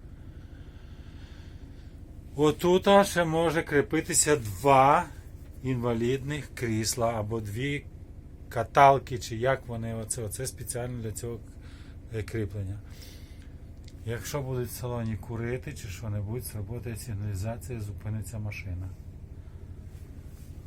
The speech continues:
От. Якщо буде вогонь якийсь. Оце ще стільки місця. Три куба, а то й більше. Оце ст-, оце ще стільки місця.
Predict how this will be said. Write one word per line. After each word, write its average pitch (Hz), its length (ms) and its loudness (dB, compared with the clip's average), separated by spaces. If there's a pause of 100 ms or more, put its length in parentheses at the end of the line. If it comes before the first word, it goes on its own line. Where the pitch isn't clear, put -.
От. 98 220 -6 (480)
Якщо 92 240 -6
буде 104 260 0
вогонь 101 380 0
якийсь. - 420 -10 (1400)
Оце 165 280 10
ще 185 160 6
стільки 160 360 2
місця. 107 560 0 (1120)
Три 107 160 0
куба, 101 440 2 (160)
а - 120 -14
то 104 60 0
й 101 40 0
більше. 95 400 -4 (1300)
Оце 101 220 -4
ст-, - 300 -6
оце 123 240 -2
ще - 160 -6
стільки - 360 -8
місця. 95 320 -6